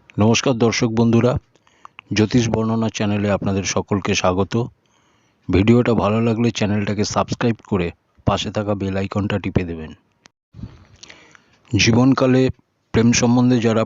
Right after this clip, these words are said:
প্রেম করে তারা সবসময় চায় তাদের প্রেম বিবাহে পরিণত হোক। কেউ কেউ এই সৌভাগ্য প্রাপ্ত করে, আবার কেউ কেউ এই সৌভাগ্য থেকে বঞ্চিত থাকে। কেউ কেউ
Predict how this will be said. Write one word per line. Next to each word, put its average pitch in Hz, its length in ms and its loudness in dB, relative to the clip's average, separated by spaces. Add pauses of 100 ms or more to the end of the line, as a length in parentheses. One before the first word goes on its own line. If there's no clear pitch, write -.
প্রেম 110 220 2
করে 92 280 0 (600)
তারা 98 200 2
সবসময় 131 560 0
চায় 82 300 -4 (440)
তাদের 101 240 0 (100)
প্রেম 110 260 2
বিবাহে 98 400 0
পরিণত 92 420 -6 (120)
হোক। - 180 -6 (840)
কেউ 127 200 4
কেউ 139 220 4
এই 127 160 6
সৌভাগ্য 120 460 2 (100)
প্রাপ্ত - 380 -4
করে, 120 260 -2 (680)
আবার 107 220 2
কেউ 120 200 2
কেউ 123 200 4 (140)
এই 110 160 4
সৌভাগ্য 107 540 2
থেকে - 260 -4
বঞ্চিত 98 560 -2
থাকে। 82 340 -10 (1900)
কেউ 135 220 2
কেউ 131 240 2